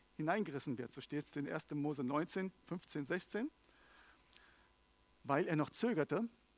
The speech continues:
fassten sie ihn, also Lot, seine Frau und seine beiden Töchter bei der Hand, führten sie hinaus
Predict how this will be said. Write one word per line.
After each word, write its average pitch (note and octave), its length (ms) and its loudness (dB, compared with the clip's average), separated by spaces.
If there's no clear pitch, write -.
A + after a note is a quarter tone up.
fassten E3+ 460 0
sie C3 140 -2
ihn, E3 340 2
also B2+ 160 -6
Lot, C#3+ 420 -2
seine C3+ 300 0
Frau E3+ 420 2
und D3+ 120 0
seine C#3+ 220 4
beiden C#3 340 6
Töchter D#3+ 300 0
bei C3+ 100 0
der A2+ 140 -4
Hand, D3 240 2
führten - 280 -2
sie C#3+ 120 -2
hinaus C3+ 520 4